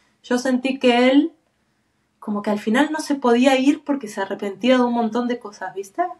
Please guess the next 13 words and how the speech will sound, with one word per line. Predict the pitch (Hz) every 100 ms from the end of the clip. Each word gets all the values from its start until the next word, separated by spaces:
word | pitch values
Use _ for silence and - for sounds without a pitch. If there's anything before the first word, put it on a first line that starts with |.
| -
Yo, | - 262
yo | - 269
sentía | 269 247 - 269 196 170 -
en | 190
mi | 185
corazón | 190 185 185 - 226
como, | 214 180 175 175 - _ -
no | 208 220
podíamos | 277 302 277 240
hablar, | 233 262 294
pero | 254
yo | - 247
sabía. | 233 220 190 175